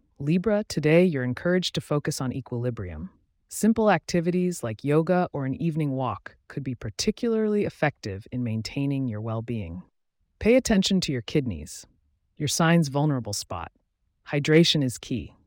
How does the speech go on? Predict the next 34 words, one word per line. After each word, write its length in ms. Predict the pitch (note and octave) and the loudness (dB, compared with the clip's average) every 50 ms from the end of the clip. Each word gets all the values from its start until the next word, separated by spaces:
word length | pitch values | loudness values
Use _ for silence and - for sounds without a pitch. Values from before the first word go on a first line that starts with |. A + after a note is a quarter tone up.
| _ _ _ | _ _ _
so 180 | - - C#3+ | -10 -8 -8
drink 300 | C3+ - D#3 E3 D3+ - | -2 0 0 -2 -2 -4
plenty 280 | - - D#3 D#3+ E3+ E3+ | -4 -2 0 2 4 4
of 120 | D#3+ C#3 | 2 2
water 420 | C#3 C#3+ C#3+ C#3+ B2+ A#2 G#2+ F#2+ - | 0 0 0 0 0 0 -4 -6 -6
and 140 | - A#2+ B2 | -4 -2 -2
maybe 240 | C3 C#3+ C#3 D3 C3+ | -2 0 0 0 0
add 220 | C3+ C#3 C#3+ - | 2 0 0 0
some 180 | - D3+ D3 C#3+ | -2 -2 0 2
lemon 400 | D3 D#3+ E3+ C3+ G#2+ F#2+ F#2 - - _ | 4 4 4 2 0 -4 -8 -10 -14 _
for 200 | _ - B2+ A#2+ | _ -10 -6 -4
an 80 | A#2 | -4
extra 320 | A#2+ B2+ - - - C#3+ B2+ | -4 -4 -4 -4 -4 -4 -4
detoxifying 720 | B2+ B2 A2+ - A#2 A2 - - - - - A2+ A2 G#2+ G#2 | -4 -4 -4 -4 -6 -6 -6 -8 -10 -10 -8 -8 -8 -6 -8
effect. 480 | G#2 - - F2+ - _ _ - - _ _ _ _ | -8 -10 -10 -12 -12 _ _ -20 -20 _ _ _ _
When 120 | - D#3 D3+ | -2 -2 -2
it 80 | - | 0
comes 300 | - - G3+ A#3 B3+ - | 2 4 4 4 4 4
to 100 | - F#3+ | 0 0
romance 540 | D#3 D#3 D#3+ E3 E3+ D#3+ D3+ D#3 D3+ - - | 2 4 4 6 6 4 4 2 0 0 -2
and 120 | C3 C3 | -2 -2
love, 380 | C3 B2 A#2+ A#2 A#2 A#2 - _ _ | 0 0 0 0 -2 -4 -8 _ _
the 80 | C#3 | -6
sensitive 520 | - - - E3 F3 - - F3+ F3 D3 D3+ | -4 0 2 2 2 2 2 2 2 2 2
energies 440 | D3+ D#3+ D#3+ D#3 C#3+ D3 C#3+ C3 C#3 | 2 2 2 0 0 -2 -2 -2 -4
of 100 | A#2+ A#2+ | -6 -4
Venus 340 | C3 C#3 D3+ D3+ D#3 D3+ | -2 0 0 2 0 -2
suggest 540 | - - - C3+ A#2+ - C3+ B2+ - - - | -4 -6 -10 -8 -6 -6 -6 -6 -6 -8 -10
tenderness 680 | - - E3+ F3 E3+ D3 A2+ G2 F2+ F2 - - - - - | -4 0 2 2 2 2 -2 -4 -8 -10 -12 -14 -16 -16 -16
can 200 | - - B2+ B2 | -10 -8 -8 -6
go 200 | - B2+ B2+ A#2+ | -4 -4 -4 -4
a 40 | A2+ | -4
long 400 | A2 A#2 A#2+ B2+ C3+ C#3 C#3 C3 | -6 -6 -4 -4 -4 -4 -4 -4
way. 360 | A#2 G#2+ F#2+ E2+ D#2+ - | -4 -6 -6 -8 -10 -14